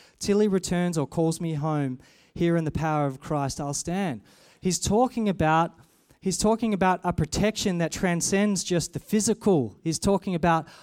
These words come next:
"I will protect the most important part of you, your soul." And he promises that if we, if we let him,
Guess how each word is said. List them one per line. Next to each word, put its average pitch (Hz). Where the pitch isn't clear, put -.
"I 180
will 202
protect -
the 175
most 180
important 196
part 196
of 165
you, 135
your 160
soul." 202
And 185
he 202
promises 226
that 190
if 190
we, 190
if 247
we 220
let 185
him, 123